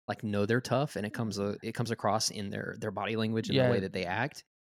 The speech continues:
Speaker 2: They
Speaker 1: So
Speaker 2: don't
Speaker 1: you've
Speaker 2: have to
Speaker 1: got, like,
Speaker 2: act it.
Speaker 1: Yeah, and so you've got, like, Pedro Pascal, who did a phenomenal job in playing basically a faceless character. You have,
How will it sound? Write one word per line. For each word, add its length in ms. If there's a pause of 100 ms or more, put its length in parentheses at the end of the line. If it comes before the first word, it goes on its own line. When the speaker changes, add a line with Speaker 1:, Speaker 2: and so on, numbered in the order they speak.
(200)
Speaker 2:
They 80
Speaker 1:
So 40
Speaker 2:
don't 80
Speaker 1:
you've 40
Speaker 2:
have 120
to 40
Speaker 1:
got, 140
like, 100
Speaker 2:
act 240
it. 240 (380)
Speaker 1:
Yeah, 340 (140)
and 180
so 80
you've 180
got, 200
like, 200
Pedro 220
Pascal, 380
who 100
did 140
a 40
phenomenal 600
job 400
in 160
playing 360
basically 440
a 60
faceless 400
character. 420
You 160
have, 260